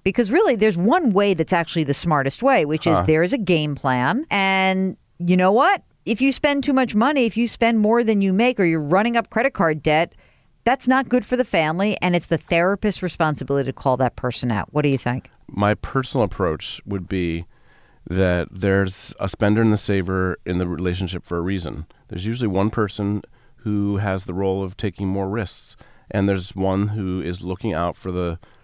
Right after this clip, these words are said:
Speaker 2: cracks in the surface,
Speaker 1: Mm-hmm.
Speaker 2: wh-, whatever the risks are for this couple. And both of those have a role in saying, "We have to preserve something, but we also have to spend it." It's not fun to just save it all.
Speaker 1: I know, right?
Speaker 2: I think underneath all that is, like, both people need to get to know the backstory.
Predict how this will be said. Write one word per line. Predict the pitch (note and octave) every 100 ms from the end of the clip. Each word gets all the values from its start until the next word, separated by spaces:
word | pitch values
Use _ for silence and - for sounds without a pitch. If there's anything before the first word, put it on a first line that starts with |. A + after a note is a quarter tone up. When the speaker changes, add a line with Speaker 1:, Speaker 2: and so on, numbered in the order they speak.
| -
Speaker 2:
cracks | - G#2+ G2+ - - - -
in | F#2
the |
surface, | F#2+ F#2 F2+ F2+ D#3+ D3
Speaker 1:
Mm-hmm. | D3 G#3+
Speaker 2:
wh-, | -
whatever | G#2 G2+ F#2
the | F2
risks | A2 C#3+ G2+
are | F2
for | D#2+
this | D#2+
couple. | - D2 D#2 D#2+ - _ - _ _ -
And | F#2 F2+ -
both | A2 A#2
of | A2+
those | G2 F#2
have | F2+
a | F2
role | E2+ G2+ G2+ E2+ E2+
in | D2+ E2
saying, | - D#2 D#2+ D#2
"We | F#2+ F#2
have | -
to | -
preserve | - D#2+ E2 E2+ F2+
something, | A2 A2 C#3+ A#2+
but | F#2+
we |
also | F2 F2+
have | F2+ -
to |
spend | - - D3 B2
it." | - _ - - - -
It's | - -
not | G#2+ -
fun | A2+ A2
to | G2
just | D2+ F2+ F2+ G#2 - - -
save | - F2+ A2
it | E2+
all. | - - - -
Speaker 1:
I | D3+
know, | D#3+ C3
right? | A#2+ A#2+ F3 - -
Speaker 2:
I | -
think | D3+ F3 G2+
underneath | F#2+ F#2+ A2
all | G2 F2
that | F2 D#2
is, | F#2
like, | F#2+ D#2+ -
both | - B2+ -
people | A#2+ A#2
need | A#2
to | G#2+
get | G#2 -
to | A2
know | G#2
the | F2+
backstory. | F2+ A#2 - - D2+ B1 B1+